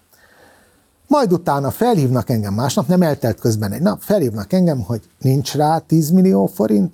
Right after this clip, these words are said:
ötmillió forint van rá, mert az ügynökségük azt tanácsolta, hogy ez tízmilliót nem ér, csak ötöt. Röhögve megért volna tizet, tízmilliót nem ér, csak ötöt.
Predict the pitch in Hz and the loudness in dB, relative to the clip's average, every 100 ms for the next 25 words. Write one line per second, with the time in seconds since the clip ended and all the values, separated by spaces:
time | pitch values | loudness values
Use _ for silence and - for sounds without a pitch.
0 | 165 151 123 104 104 104 120 101 101 101 | -2 -2 -4 -6 -8 -4 -4 -4 -8 -10
1 | 107 165 196 - _ - - - - - | -4 -2 -2 -4 _ -20 -20 -20 -8 -4
2 | 117 - 107 - 185 135 107 - 113 104 | -4 -4 -6 0 0 0 -6 -4 -4 -4
3 | 101 143 - 110 127 147 - 123 107 98 | -4 -4 -4 -6 -4 -4 -2 -4 -4 -6
4 | 110 101 110 - 156 113 107 98 101 - | -8 -8 -10 -2 0 0 -2 -4 -8 -4
5 | 117 113 104 - 101 98 - - - - | -2 -2 -4 -8 -6 -8 -8 -14 -16 -20
6 | _ _ _ _ _ - 104 101 98 95 | _ _ _ _ _ -8 -4 -4 -6 -8
7 | 92 107 107 107 110 - - 170 139 - | -6 -8 -10 -10 -10 -6 0 0 0 -4
8 | - _ _ _ - 170 127 98 104 98 | -16 _ _ _ -2 -2 -2 -6 -10 -4
9 | 120 120 101 - 95 - - - - - | -2 -2 -4 -6 -8 -6 -8 -10 -16 -20